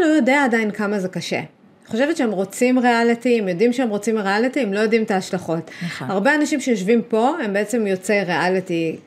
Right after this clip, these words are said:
Speaker 1: כלשהו, והרבה מהם מעידים על זה, וגם אני יכולה להגיד, בגלל שאני עובדת עם האנשים האלה, שקשה להם להתמודד עם זה. בסוף הם יוצאים, והם מבינים את המשמעות. לא מיד מבינים את המשמעות.
Speaker 2: נכון.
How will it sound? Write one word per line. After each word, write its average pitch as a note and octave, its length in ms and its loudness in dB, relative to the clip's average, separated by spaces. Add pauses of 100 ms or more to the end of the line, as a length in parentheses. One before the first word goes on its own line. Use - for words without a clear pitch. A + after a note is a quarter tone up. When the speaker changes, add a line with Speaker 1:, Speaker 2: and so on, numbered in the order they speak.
Speaker 1:
כלשהו, F#3 640 0 (380)
והרבה F#3 380 2 (120)
מהם C#4+ 280 4
מעידים A3 520 0 (120)
על D4+ 40 2
זה, G3+ 220 -2
וגם G3 260 0
אני F#3+ 180 0
יכולה A3 380 2
להגיד, F3+ 280 0
בגלל D#3+ 140 -4
שאני E3 260 -6
עובדת D4+ 400 2
עם B3 140 2
האנשים G#3+ 420 0
האלה, G#3+ 260 0
שקשה F3+ 400 -4
להם F#3+ 200 -2
להתמודד C4 440 0
עם D#4 120 0
זה. F3+ 160 -2
בסוף F#3 260 -6
הם A#3+ 140 2
יוצאים, F3 440 -2 (500)
והם G3 160 0
מבינים F#3+ 380 0
את C#4 100 -2
המשמעות. A3+ 580 -2
לא G#3 180 0
מיד G3+ 460 2
מבינים F3+ 340 -2
את F3+ 100 -6
המשמעות. E3 600 -6
Speaker 2:
נכון. E3 340 -6